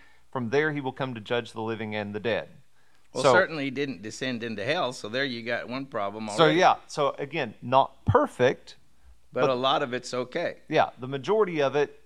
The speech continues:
Speaker 1: you know, most of the time if you took different pieces like that, they'd be like, "Oh, yeah, that's perfectly fine." But the minute you say, "Oh, now that came from a creed,"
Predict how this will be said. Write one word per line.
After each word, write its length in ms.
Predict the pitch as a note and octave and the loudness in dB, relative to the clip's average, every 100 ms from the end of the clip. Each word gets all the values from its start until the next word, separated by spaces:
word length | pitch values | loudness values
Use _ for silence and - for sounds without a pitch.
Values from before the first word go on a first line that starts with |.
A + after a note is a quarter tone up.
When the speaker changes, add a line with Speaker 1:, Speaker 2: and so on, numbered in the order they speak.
| - | -14
Speaker 1:
you 100 | A2+ | -10
know, 240 | F2 F#2 - | -10 -10 -6
most 300 | B2 C3+ - | -4 -4 -6
of 40 | |
the 40 | |
time 220 | A#2 A#2 A2+ | -4 -4 -4
if 120 | - | -10
you 80 | A2+ | -12
took 240 | B2+ A2+ | -10 -10
different 300 | A#2+ A2+ A2 | -10 -8 -10
pieces 340 | A#2 A2 G#2+ G#2 | -10 -12 -10 -2
like 200 | G#2 - | -2 0
that, 300 | A2 G#2+ - - - | 0 0 -6 -18 -6
they'd 160 | A2 G2 | -6 -4
be 100 | A2 | -2
like, 280 | F#2+ F#2 - - - - | 0 -2 -6 -20 -20 -8
"Oh, 120 | D#3+ | 0
yeah, 140 | G3+ G#3 | 2 4
that's 160 | G#3 - | 2 0
perfectly 360 | F#3+ F3 F3+ | -2 0 -4
fine." 340 | F3 A3 E3+ G2+ | -2 0 0 -2
But 120 | - | -6
the 80 | A#2+ | -4
minute 220 | A#2+ A2 | -2 -4
you 120 | A2 | -8
say, 380 | - A2 F#2+ F#2 | -2 0 0 -2
"Oh, 60 | A#2 | -8
now 180 | G2+ G2+ | -6 0
that 180 | A#2 - | 0 0
came 300 | D3 F3+ E3+ | -6 -6 -6
from 160 | A2 | -8
a 60 | F#2+ | -10
creed," 600 | - F3+ G3+ A2 F2+ | -6 -2 -2 -2 -6